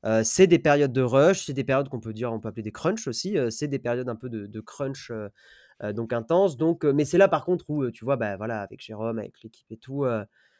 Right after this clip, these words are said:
euh, on se repose le lendemain, on taffe pas derrière et on, voilà. J'imagine bien que dans, <laughs> c'est même pas j'imagine, c'est dans certaines entreprises, dans des domaines comme le jeu vidéo, c'est, euh, typiquement, tu crunches pendant des semaines et des semaines et des semaines. Là, c'est une nuit.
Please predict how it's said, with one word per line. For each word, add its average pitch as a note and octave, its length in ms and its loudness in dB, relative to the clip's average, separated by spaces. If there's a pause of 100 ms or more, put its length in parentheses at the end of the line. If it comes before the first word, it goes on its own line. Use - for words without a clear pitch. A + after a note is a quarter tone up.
(340)
euh, F#2 260 -10
on B2 120 -16
se - 100 -16
repose A#2 320 -10
le A#2+ 80 -8
lendemain, C3 640 -2
on A2 60 -6
taffe A2+ 240 -10
pas A#2+ 120 -4
derrière B2 560 0
et A2 120 -4
on, G2+ 460 -8
voilà. G#2+ 200 -4 (260)
J'imagine B2+ 680 -2
bien B2+ 340 0
que D#3 60 -2
dans, B2 760 0
<laughs> - 20 -8
c'est - 240 -16
même F#2+ 140 -12
pas G2+ 100 -6
j'imagine, A2 360 -8
c'est - 160 -18
dans A2+ 120 -8
certaines A2+ 320 -10
entreprises, A#2+ 520 -8
dans A2 120 -8
des G#2+ 160 -6
domaines A2 320 -6
comme G#2+ 160 -10
le G2+ 60 -10
jeu G#2 120 -12
vidéo, A2+ 400 -2
c'est, A2 320 -6 (720)
euh, - 20 -14 (160)
typiquement, - 460 -6
tu - 140 -16
crunches C#3+ 340 -2
pendant A#2+ 200 -4
des A2+ 120 -4
semaines C#3 300 0
et B2+ 40 -2
des A#2+ 120 -4
semaines C3 220 -2
et B2+ 60 0
des A#2+ 100 -6
semaines. B2 300 -4
Là, B2+ 160 0
c'est - 160 -10
une G#2+ 200 -4
nuit. A#2 240 -4